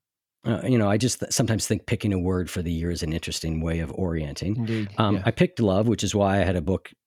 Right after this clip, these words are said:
Speaker 1: by Thich Nhat Hanh about love sitting right next to me today.
Speaker 2: Yeah.
Speaker 1: So it's how, you know, uh, connected. Uh, but I picked love for a, a, a main reason. And the main reason was, and,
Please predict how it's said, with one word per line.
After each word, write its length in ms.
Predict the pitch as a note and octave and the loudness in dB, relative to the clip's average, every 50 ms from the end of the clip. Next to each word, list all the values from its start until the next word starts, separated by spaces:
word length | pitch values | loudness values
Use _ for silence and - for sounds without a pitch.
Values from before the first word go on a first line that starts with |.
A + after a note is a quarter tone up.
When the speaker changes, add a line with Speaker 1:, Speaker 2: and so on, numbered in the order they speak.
| _ | _
Speaker 1:
by 180 | - G2 E2+ F2+ | -2 0 0 0
Thich 200 | - - G#2+ - | 0 -2 0 0
Nhat 200 | G2 F2+ F2+ - | 0 -2 -2 -2
Hanh 280 | - A#2 G#2 G2+ G2+ F#2 | 0 0 2 2 2 2
about 300 | D#2 F2+ E2+ E2 - F#2 | 0 0 -2 0 0 0
love 200 | F2+ E2+ F2 - | 0 0 -2 0
sitting 300 | - - G#2+ F#2 E2+ E2 | 0 0 2 2 2 2
right 180 | F#2+ F2+ - | 2 0 2
next 280 | - A2+ C3+ - - - | 2 2 2 2 0 0
to 80 | - | 2
me 280 | G2 F2+ F2+ A2 A#2+ - - _ _ _ | 2 2 2 2 0 -2 -6 _ _ _
today. 240 | - - F2+ F#2 E2+ | -6 -2 0 0 0
Speaker 2:
Yeah. 40 | G2+ | 0
Speaker 1:
So 200 | A2+ - G#2+ F#2 | 0 2 2 2
it's 140 | F#2 F#2 - | 2 0 0
how, 280 | A#2+ A2 G2 G2 F2 - - | 2 2 2 2 0 0 0
you 140 | A#2+ G#2+ | 0 0
know, 160 | E2+ F2+ F#2+ - - - - - - - - _ _ | 0 -2 -4 -6 -12 -18 -20 -20 -20 -20 -20 _ _
uh, 140 | - G2 - - _ _ _ _ - - C#3 | -8 -8 -8 -8 _ _ _ _ -16 -14 -4
connected. 560 | - - B2+ A2 A2 - - F#2 G#2 A2+ A2 - - - - _ _ _ _ - | 0 2 2 2 2 0 2 2 2 2 0 -6 -14 -20 -20 _ _ _ _ -4
Uh, 200 | C#3+ A2 E2+ F2+ - - _ _ _ _ _ _ - | -2 -2 -2 -4 -8 -12 _ _ _ _ _ _ 0
but 140 | F#3 - D#3+ | 4 4 4
I 60 | D3+ | 4
picked 340 | - - B3+ B3 - - - | 4 2 0 -2 0 2 4
love 280 | D#3+ D3+ C#3+ C3+ A2 | 6 6 6 6 4
for 260 | - B2 A#2 A2 G#2 | 4 4 4 4 4
a, 200 | - A2+ A2+ A2 - - _ B2 | 4 4 2 2 2 0 _ 0
a, 120 | A#2 G#2+ - A2 | 0 0 2 2
a 40 | A2 | 4
main 320 | G#2+ G#2+ A2 G#2+ A2 G#2+ F#2+ | 4 4 6 6 4 4 4
reason. 380 | F2+ F#2 F2+ E2+ - - D2+ | 2 0 0 -2 -4 -4 -4
And 80 | D2 F2 | -2 0
the 40 | F#2+ | 2
main 260 | G2+ A#2+ C3+ C#3+ C#3+ | 2 4 4 6 6
reason 420 | B2+ A#2 A2+ A2+ G2+ F#2+ G2 F#2 F2+ | 6 6 4 4 4 2 2 0 0
was, 260 | E2+ E2 D#2+ D#2+ F2+ | 0 0 -2 0 0
and, 120 | G2 G2 | 0 0